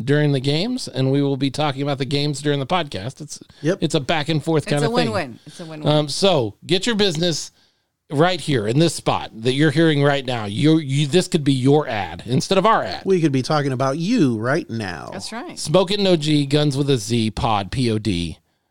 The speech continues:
Speaker 1: at gmail dot com, and we'll get you all set up. Speaking of our sponsors, our great sponsors, let's talk about Teardrop Pepper Co.
Speaker 3: Oh, love it.
Speaker 2: Mm-hmm.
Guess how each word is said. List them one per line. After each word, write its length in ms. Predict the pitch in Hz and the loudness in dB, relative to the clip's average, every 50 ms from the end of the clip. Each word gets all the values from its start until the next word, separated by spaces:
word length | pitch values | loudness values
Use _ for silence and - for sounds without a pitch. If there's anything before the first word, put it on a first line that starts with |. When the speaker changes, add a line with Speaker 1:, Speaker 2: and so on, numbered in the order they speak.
| _ _ - | _ _ -4
Speaker 1:
at 140 | 131 143 139 | -4 -4 -2
gmail 360 | 113 - 156 160 156 143 139 | 0 0 2 2 4 2 2
dot 180 | 131 131 123 117 | 2 0 0 -2
com, 220 | - 131 117 117 | -2 -2 0 0
and 100 | 120 117 | 0 2
we'll 120 | 120 127 117 | 2 2 2
get 180 | 120 123 - | 0 -2 0
you 80 | - 110 | 0 0
all 140 | 101 101 104 | 0 0 -2
set 180 | - - 101 | -2 -2 -2
up. 140 | 92 92 110 | -2 -4 -4
Speaking 280 | - - 262 269 262 262 | -2 0 2 2 2 0
of 120 | 220 170 | 2 2
our 120 | 170 156 143 | 4 4 2
sponsors, 560 | - - - 143 120 120 110 - 101 98 - | 0 -2 -4 -4 -6 -6 -6 -8 -10 -6 -4
our 120 | 120 120 | -4 -4
great 340 | - 156 147 156 151 151 123 | 0 2 2 2 2 0 -4
sponsors, 540 | - - 107 95 82 87 - - 90 90 107 | -8 -6 -6 -6 -6 -8 -12 -12 -12 -8 -6
let's 180 | 135 143 135 | -6 -6 -4
talk 220 | - 151 143 143 - | -2 -2 -2 0 -2
about 240 | 143 135 135 127 - | -2 -4 -4 -4 -2
Teardrop 420 | - 127 120 113 120 120 110 - | -2 -2 -2 0 -2 -4 -4 -4
Pepper 260 | - 120 104 - 104 | -6 -8 -8 -8 -10
Co. 280 | 98 - - 87 85 82 | -8 -6 -6 -6 -4 -4
Speaker 3:
Oh, 280 | 202 214 214 208 196 180 | -4 -2 0 0 0 0
love 240 | 147 156 170 180 185 | 2 2 2 2 2
it. 20 | |
Speaker 2:
Mm-hmm. 960 | 190 196 190 190 196 196 190 190 151 123 147 156 156 139 123 113 95 87 85 | 0 0 0 0 0 0 0 0 0 0 0 0 0 -2 -4 -6 -8 -12 -16